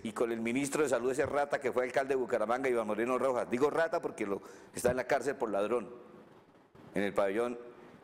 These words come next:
siete R Sur de la cárcel La Picota en Bogotá,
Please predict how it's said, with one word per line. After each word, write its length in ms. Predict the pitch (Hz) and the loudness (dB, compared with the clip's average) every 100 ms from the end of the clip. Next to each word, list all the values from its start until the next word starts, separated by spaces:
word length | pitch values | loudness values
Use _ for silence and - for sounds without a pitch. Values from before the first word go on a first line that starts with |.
| - _ | -20 _
siete 520 | - - 131 127 127 | -4 2 2 2 2
R 220 | 131 117 | 0 0
Sur 220 | 120 143 113 | 0 0 0
de 100 | 98 | -2
la 100 | 92 | 0
cárcel 280 | 110 101 | -2 0
La 100 | 98 | -2
Picota 340 | - - 101 101 | -2 -2 0 0
en 60 | |
Bogotá, 400 | 98 90 82 78 | 0 -2 0 -2